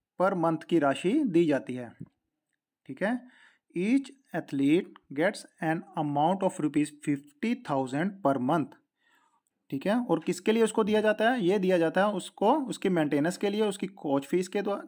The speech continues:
कोच फीस के लिए और उसको जो भी बाकी रख रखाव के लिए। ठीक है, अभी आपको पता चल गया कि Ministry of Youth Affairs के अंतर्गत आता है ये।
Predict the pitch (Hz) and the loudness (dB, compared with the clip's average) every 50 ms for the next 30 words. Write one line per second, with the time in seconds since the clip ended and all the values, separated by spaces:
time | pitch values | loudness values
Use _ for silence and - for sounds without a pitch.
0 | - _ - - 156 156 160 - - 214 214 214 - 220 208 208 220 247 311 349 | -18 _ -4 -2 0 0 0 -2 -2 -4 -4 -2 0 0 0 0 0 0 0 -2
1 | - - - - - - _ _ 170 175 190 190 - 226 226 208 196 180 208 196 | -4 -10 -20 -20 -20 -20 _ _ -2 -2 -2 -2 -4 -2 0 0 0 0 0 0
2 | 170 170 - - 196 180 175 - 170 139 - 135 131 123 117 127 123 120 117 117 | 0 0 0 0 0 0 0 0 -2 -4 -4 -6 -8 -8 -6 -8 -8 -8 -8 -12
3 | 117 - _ _ _ _ _ _ - 156 151 185 214 226 214 - - - - - | -14 -16 _ _ _ _ _ _ -6 -2 0 0 0 -2 -2 -8 -16 -20 -20 -8
4 | - 147 147 156 185 202 196 190 202 190 196 190 190 185 190 185 185 190 202 202 | -6 -2 0 0 0 0 -2 -2 -2 0 0 0 0 0 0 0 2 2 2 2
5 | 220 202 175 156 156 160 - - 185 190 190 - 151 156 170 - 196 175 - 190 | 2 2 2 4 2 2 2 0 0 0 0 2 2 4 4 2 0 0 0 -2
6 | 190 190 - - 208 208 214 208 - - _ _ _ _ - 170 175 170 - 208 | -2 -2 -2 -2 0 0 0 -2 -4 -10 _ _ _ _ -2 -2 0 2 2 2
7 | 196 214 208 208 202 202 - 208 214 214 226 | 2 2 2 2 0 0 0 0 0 0 -2